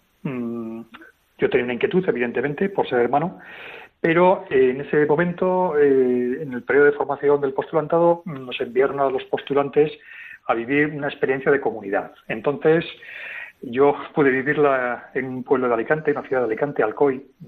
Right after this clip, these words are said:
la comunidad de hermanos de Alcoy. Entonces, me encontré con una comunidad, pues, muy compenetrada, muy fraterna, eh, muy comprometida en la misión educativa del colegio. Bueno, pues quizá a mí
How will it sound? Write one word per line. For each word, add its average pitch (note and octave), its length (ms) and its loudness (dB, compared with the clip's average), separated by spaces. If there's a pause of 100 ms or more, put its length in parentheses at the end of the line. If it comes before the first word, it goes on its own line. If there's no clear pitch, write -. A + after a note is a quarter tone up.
(120)
la A2 80 -12
comunidad A#2+ 300 -4
de A#2+ 60 2
hermanos A#2+ 240 -2
de A2+ 60 -4
Alcoy. A2+ 340 -2 (760)
Entonces, D#3+ 500 0
me D#3 100 -2
encontré C#3 300 2
con D3+ 120 0
una C#3+ 60 2
comunidad, D3 560 2 (160)
pues, B2 320 0 (120)
muy C3 80 -6
compenetrada, C#3 880 0
muy B2 140 -6
fraterna, C3 680 0 (520)
eh, A#2+ 520 2
muy B2+ 240 -2
comprometida C#3 560 0
en B2 80 -2
la A2+ 60 0
misión A2 280 -4
educativa B2 480 0
del A2 160 -2
colegio. A#2+ 640 0
Bueno, D3+ 260 -2
pues - 160 -4
quizá - 220 -2
a D#3 40 2
mí E3+ 240 -4